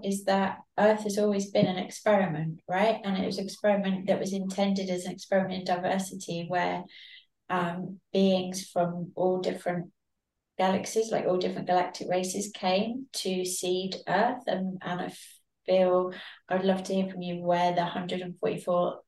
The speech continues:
thousand comes into that, because I feel like that's what it was. It's like originally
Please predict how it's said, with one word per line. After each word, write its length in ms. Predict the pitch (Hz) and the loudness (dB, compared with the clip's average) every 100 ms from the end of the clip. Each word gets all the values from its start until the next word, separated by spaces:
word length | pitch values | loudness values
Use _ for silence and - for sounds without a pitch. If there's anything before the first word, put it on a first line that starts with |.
| - | -4
thousand 560 | 165 190 202 214 220 | 0 2 2 0 -6
comes 300 | 220 226 226 | -6 -6 -4
into 220 | 220 214 233 | -4 -2 0
that, 260 | 247 240 | 0 0
because 260 | 202 190 190 | -4 -4 -4
I 180 | 190 185 - _ _ | -4 -6 -18 _ _
feel 160 | 180 180 | 0 0
like 160 | 180 180 | 0 -2
that's 320 | 175 - - | -2 -4 -6
what 160 | 156 | -4
it 100 | 175 | -2
was. 280 | - 190 202 | 0 0 0
It's 140 | - 180 | -2 -4
like 220 | 175 - | -4 -4
originally 920 | 180 175 180 180 175 170 170 175 175 | -4 -4 -4 -4 -4 -4 -6 -8 -10